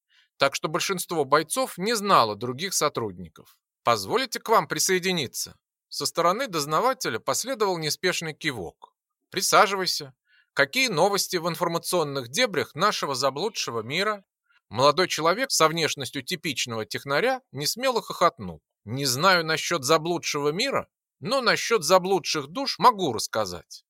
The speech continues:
«О чём речь?» Офицер отпил из небольшой чашки крепкий кофе. Проследив за его действиями, техник тоже сделал себе заказ и продолжил. Какие-то ушлые ребятки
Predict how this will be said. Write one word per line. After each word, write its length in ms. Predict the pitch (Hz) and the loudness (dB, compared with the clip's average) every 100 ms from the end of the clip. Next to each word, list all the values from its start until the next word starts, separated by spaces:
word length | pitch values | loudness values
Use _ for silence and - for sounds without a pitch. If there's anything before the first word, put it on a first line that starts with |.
| _ | _
«О 120 | - 127 | 0 0
чём 280 | - 214 | 0 0
речь?» 420 | 220 160 214 - _ _ - | 2 2 0 -6 _ _ -4
Офицер 440 | 135 170 214 269 | -4 -4 0 2
отпил 360 | 202 - 233 233 | 2 0 -4 -2
из 160 | 151 | -4
небольшой 460 | 156 151 156 - 135 | 0 0 0 -2 -4
чашки 400 | - 254 - 180 | -2 -2 -2 -8
крепкий 440 | - 156 - 147 | -2 -2 -2 -8
кофе. 480 | 123 110 85 - - _ _ _ - - - - | -8 -8 -10 -10 -20 _ _ _ -20 -20 -12 0
Проследив 540 | 131 151 165 190 208 | 2 2 0 -2 -2
за 160 | 156 180 | 2 2
его 160 | 165 | 2
действиями, 800 | 165 247 262 - 131 104 92 90 - | -2 -2 -2 -2 -4 -6 -8 -14 -6
техник 440 | 254 240 240 233 | -2 -2 -2 -6
тоже 320 | - 208 120 | 2 2 2
сделал 380 | 107 127 147 117 | -2 0 2 2
себе 260 | - 127 123 | -2 -4 -2
заказ 540 | 123 139 269 262 - - | -2 0 2 0 -4 -4
и 100 | 240 | -2
продолжил. 680 | 226 202 127 104 87 82 - _ _ _ _ _ - | 6 6 4 -2 -4 -12 -18 _ _ _ _ _ 0
Какие-то 560 | 139 - 247 220 202 - | 0 2 -6 -2 -2 -2
ушлые 480 | 226 226 - 156 151 | -2 -2 -2 -2 -2
ребятки 580 | 156 185 254 - 104 | 2 4 2 0 -18